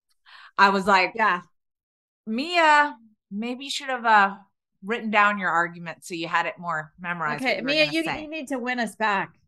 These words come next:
Speaker 2: You need to win us back because you're, I mean, and that's saying a lot from, coming from me. <laughs> You're, when you watch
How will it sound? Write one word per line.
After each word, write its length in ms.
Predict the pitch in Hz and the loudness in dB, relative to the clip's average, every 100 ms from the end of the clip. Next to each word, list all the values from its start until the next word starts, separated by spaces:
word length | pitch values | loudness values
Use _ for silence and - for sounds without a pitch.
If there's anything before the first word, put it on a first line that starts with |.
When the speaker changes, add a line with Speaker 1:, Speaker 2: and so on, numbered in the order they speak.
| _ | _
Speaker 2:
You 60 | 214 | -10
need 100 | 240 | -8
to 80 | 226 | -6
win 160 | 220 | -6
us 140 | 208 202 | -8 -6
back 260 | 208 190 | -4 -4
because 380 | 190 190 196 165 - | -6 -10 -10 -12 -18
you're, 460 | 202 202 196 196 190 _ _ _ _ _ - | -12 -8 -6 -6 -8 _ _ _ _ _ -6
I 60 | 226 | -4
mean, 120 | 220 | -2
and 80 | 220 | -2
that's 180 | 196 - | -4 -6
saying 240 | 208 202 | -8 -6
a 100 | 190 | -4
lot 280 | 196 165 160 | -2 -4 -6
from, 300 | 190 190 170 | -12 -14 -12
coming 220 | 185 185 156 | -12 -12 -14
from 200 | 175 185 | -12 -10
me. 340 | 190 180 190 _ _ _ _ _ 262 | -8 -10 -12 _ _ _ _ _ -8
<laughs> 760 | 240 _ _ - - 349 - | -8 _ _ -8 -6 -6 -8
You're, 180 | 277 285 285 _ - 370 | -6 -6 -6 _ -14 -10
when 140 | 269 294 | -8 -8
you 120 | 294 | -4
watch 280 | 330 269 | 2 2